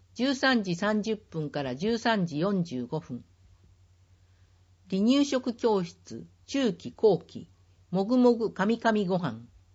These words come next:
令和六年九月生まれの乳児と養育者。十五日火曜。九時三十分から九時四十五分。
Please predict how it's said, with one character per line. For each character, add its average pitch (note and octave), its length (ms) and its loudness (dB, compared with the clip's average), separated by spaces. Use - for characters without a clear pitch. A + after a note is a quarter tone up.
令 C4 200 4
和 G#3+ 120 2
六 F3 260 2
年 D#3+ 240 -2
九 E3+ 120 -2
月 A#3+ 280 0
生 A#3+ 100 4
ま G3 120 0
れ D#3+ 100 0
の C#3+ 160 -4
乳 G#3+ 260 2
児 D3+ 140 -6
と C3+ 160 -4
養 E3+ 240 2
育 E3+ 160 -4
者。 - 240 -14
十 A#3+ 240 0
五 A#3 140 4
日 G3 280 0
火 - 160 -10
曜。 D#3 340 -2
九 C#4 100 -4
時 A#3+ 120 -2
三 G#3+ 280 0
十 G#3+ 140 -4
分 D#3 340 -8
か C3+ 140 -6
ら B2+ 100 -6
九 - 140 -4
時 F#3 160 0
四 G3 260 2
十 C3 220 -8
五 D3 140 -4
分。 B2 220 -12